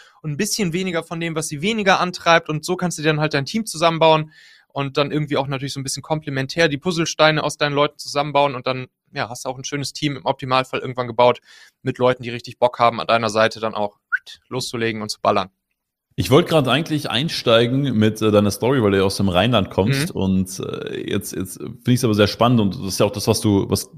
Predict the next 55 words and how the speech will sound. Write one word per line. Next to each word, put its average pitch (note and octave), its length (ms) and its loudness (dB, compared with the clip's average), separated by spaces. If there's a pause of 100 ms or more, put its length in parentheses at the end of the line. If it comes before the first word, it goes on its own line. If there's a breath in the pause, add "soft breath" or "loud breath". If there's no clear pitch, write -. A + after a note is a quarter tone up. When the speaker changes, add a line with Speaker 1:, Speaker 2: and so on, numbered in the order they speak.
(140)
Speaker 2:
glaub G#2 180 4
ich, G#2+ 120 -4
auch G2+ 100 -4
so G#2+ 160 -2
als G2 100 -2
deine G2+ 160 -4
Stärke A2+ 320 0
beschreibst, F#2+ 380 0
dass - 80 -10
du F#2+ 80 -8
Teams B2+ 360 0
sehr A2+ 140 2
gut F#2+ 240 -4
zusammenbauen F#2+ 960 0
und F2+ 200 -6
auseinanderbauen F#2+ 800 0
und E2 120 -8
wieder G#2+ 160 0
zusammenbauen G2 540 0
kannst. - 800 -12
Ich - 160 -6
hab F3 100 0
oft F3+ 140 -4
den D3+ 100 -2
Eindruck, D3 500 -4
dass - 420 -2 (200)
gerade A#2 440 4
in A#2 80 4
der A#2 80 6
Gesellschaft, A2+ 460 2
in G#2+ 80 0
der G2+ 80 -2
wir G#2 80 0
jetzt - 100 -8
gerade A2 180 0
leben, G#2 220 -2
dass F#2+ 120 -4
so G2 60 -6
die F#2 140 -2
Quick C3 240 0
Wins A2 220 2
sehr G#2 160 4
nach G2+ 100 0
vorne G#2+ 340 0
gehen, F#2+ 560 0
ähm, E2+ 540 -2
dass - 300 -4
sehr G2+ 340 4
vom G2 160 0
Außen B2+ 320 2
geschaut G#2+ 380 2
wird G2 160 0
und F#2+ 140 0
dass, - 340 -2
dass - 320 -6